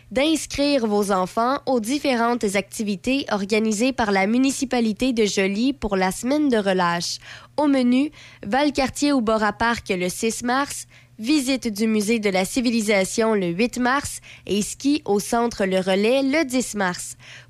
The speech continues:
Pour tous les détails ou pour inscrire vos enfants, visitez la page Facebook Les Loisirs de Joly et complétez les formulaires d'inscription qui sortiront sous peu.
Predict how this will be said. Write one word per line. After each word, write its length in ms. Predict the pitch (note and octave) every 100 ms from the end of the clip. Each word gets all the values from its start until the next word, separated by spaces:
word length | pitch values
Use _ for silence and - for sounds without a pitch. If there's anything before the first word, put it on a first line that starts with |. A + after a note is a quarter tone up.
| -
Pour 180 | B3+ -
tous 140 | -
les 160 | D#4+ C#4+
détails 480 | A#3+ A3 B3 C4 A3+
ou 40 |
pour 240 | - A3+ A3
inscrire 540 | G#3 - - B3 A3
vos 240 | G#3+ G#3
enfants, 560 | G3+ F#3+ - A#3 B3 B3+
visitez 420 | C4+ C#4+ C4 C4
la 140 | A#3 G3
page 400 | G#3 G#3 F#3+ F#3
Facebook 600 | - G#3+ G3 G3+ B3 B3 -
Les 160 | F#3
Loisirs 540 | F#3 G#3 B3 A#3+ C4+ A3
de 100 | G3+
Joly 420 | F#3+ G3 A#3 E4+ - - -
et 100 | G#3+
complétez 500 | D#4+ E4 C4 A#3+ C#4
les 120 | G#3
formulaires 540 | G#3 G3+ G3+ G#3 A3+
d'inscription 760 | G#3 F#3+ - G3+ - A#3+ B3 C#4
qui 100 | A3
sortiront 540 | G#3 G3+ - A#3+ E4
sous 200 | - C4+
peu. 260 | G3+ G3